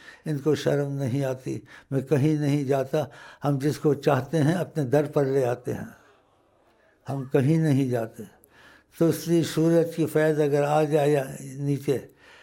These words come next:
تو سورج آیا، فیض آیا، فیض آیا، وہ سمجھتے سورج آ گیا غلط میں، لیکن ہم پر وضاحت کر دی انہوں نے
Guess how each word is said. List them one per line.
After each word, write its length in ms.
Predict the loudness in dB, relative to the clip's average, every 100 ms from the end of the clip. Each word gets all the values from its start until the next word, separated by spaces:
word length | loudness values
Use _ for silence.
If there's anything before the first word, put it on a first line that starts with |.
| -10 -8
تو 60 |
سورج 420 | 0 2 4 4
آیا، 240 | 4 4 2
فیض 360 | 2 4 4
آیا، 220 | 2 0 -6 -12 _ _ _ _ 0
فیض 300 | 2 4 4
آیا، 220 | 2 2
وہ 160 | 2 2
سمجھتے 400 | 2 0 0 -2
سورج 380 | 0 0 2 0
آ 100 | -4
گیا 220 | -8 -8
غلط 340 | -6 -6 -8
میں، 80 | -20 -20 _ -20 -20 -20 -6
لیکن 220 | 0 2
ہم 240 | 4 2 2
پر 180 | 2
وضاحت 580 | 2 2 2 2 0 -2
کر 140 | -4 -4
دی 200 | -6 -8
انہوں 220 | -8
نے 60 | -12